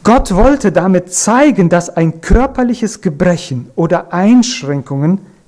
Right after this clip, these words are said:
kein Hindernis mehr für ihn waren, um Teil des neuen Bundes jemandem zu geben. Und wirklich, es gibt eine Prophezeiung im Jesaja sechsundfünfzig.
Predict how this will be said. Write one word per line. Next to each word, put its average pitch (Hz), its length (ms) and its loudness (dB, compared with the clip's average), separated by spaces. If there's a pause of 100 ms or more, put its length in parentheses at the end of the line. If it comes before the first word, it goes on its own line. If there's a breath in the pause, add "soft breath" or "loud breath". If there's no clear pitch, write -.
(260 soft breath)
kein 247 420 0
Hindernis 170 840 2
mehr 160 160 0
für 156 160 -6
ihn 190 320 0
waren, 151 380 -2 (180 loud breath)
um 143 240 -2
Teil 180 380 0
des 147 260 -6
neuen 147 320 -2
Bundes 147 460 -2 (280 soft breath)
jemandem 135 460 -4
zu 127 160 -10
geben. 123 280 -4
Und 143 200 0
wirklich, 226 460 -2 (360 loud breath)
es 170 200 -2
gibt 254 200 0
eine 190 160 0
Prophezeiung 175 840 0
im 262 240 2
Jesaja 202 560 2
sechsundfünfzig. 175 1200 -2